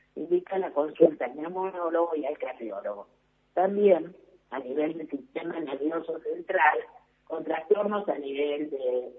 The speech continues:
la memoria, de la concentración, trastornos del sueño,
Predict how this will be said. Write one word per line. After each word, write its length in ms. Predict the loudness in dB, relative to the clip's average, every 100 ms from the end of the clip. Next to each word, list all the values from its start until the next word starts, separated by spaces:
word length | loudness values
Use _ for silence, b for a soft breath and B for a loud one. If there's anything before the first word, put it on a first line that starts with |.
| -2
la 140 | 0
memoria, 640 | -2 -4 0 2 2 0 0 -2
de 60 | -6
la 120 | -12
concentración, 1080 | -14 -12 -10 -10 -6 -6 0 4 4 4 -2 -10 _ _
trastornos 600 | -10 -10 -8 -6 -2 -2
del 280 | -2 -4 -2
sueño, 520 | 4 6 4 -2 -8